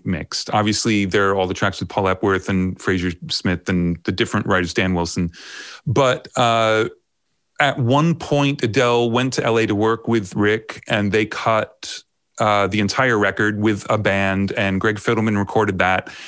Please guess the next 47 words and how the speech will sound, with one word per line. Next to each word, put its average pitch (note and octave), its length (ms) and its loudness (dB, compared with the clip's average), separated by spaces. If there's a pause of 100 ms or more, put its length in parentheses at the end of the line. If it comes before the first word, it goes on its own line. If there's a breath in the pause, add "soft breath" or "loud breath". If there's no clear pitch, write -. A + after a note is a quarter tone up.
(360 loud breath)
And C3 140 2
at B2 100 -2
that D3+ 220 0
point, F3+ 280 2
I A#2 120 2
was A#2 200 0
mixing B2+ 360 0
a G2+ 80 0
lot G2+ 180 2
of F#2+ 80 0
records G2 420 0
for A#2 220 0
Rick. C3 340 0
And A2 220 0
so A#2 480 0
it B2 220 0 (520)
came C#3+ 320 0
up. E3 200 0
I A#2+ 80 2
mean, B2+ 200 2
it - 120 -2
was A#2 180 0
almost C3+ 400 0
like G#2+ 160 -2
a G#2 60 -4
scheduling A#2 680 0
thing, F#2 260 -2
like, F2+ 260 -4
"Oh, B2+ 380 2
hey, C#3+ 240 0
you're A2 180 0
not C3+ 160 -2
doing C#3+ 180 0
anything A#2+ 320 0
right G2 160 0
now. F#2+ 240 0
Do F#2 80 -10 (240 loud breath)
you B2 60 4
wanna A2 100 2
mix G#2+ 220 0
these G#2 160 -2
Adele A#2+ 280 2
tracks?" G2 380 0
And A#2 60 0
at G#2 100 -4
that D3+ 240 0
point, A#2 300 0